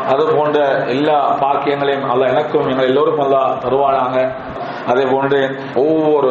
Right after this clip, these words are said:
தரஜா, ஒவ்வொரு ஆயத்தும், ஒவ்வொரு அந்தஸ்து, ஒவ்வொரு அந்தஸ்தும் அது ஒரு, அஹ், இப்போ சின்ன ஒரு டிகிரி, சின்ன ஒரு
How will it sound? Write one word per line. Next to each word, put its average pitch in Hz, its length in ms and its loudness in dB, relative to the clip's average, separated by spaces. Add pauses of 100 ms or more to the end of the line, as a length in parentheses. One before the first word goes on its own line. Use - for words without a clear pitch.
தரஜா, 123 440 0 (380)
ஒவ்வொரு 131 340 2
ஆயத்தும், 139 580 0
ஒவ்வொரு 147 300 2
அந்தஸ்து, 156 500 0 (460)
ஒவ்வொரு 147 380 2
அந்தஸ்தும் 160 600 0 (300)
அது 147 160 2 (260)
ஒரு, 143 160 2 (400)
அஹ், 131 640 2
இப்போ 127 220 0
சின்ன 131 400 -2
ஒரு 156 120 0
டிகிரி, 143 420 2
சின்ன 139 500 -2
ஒரு 143 160 2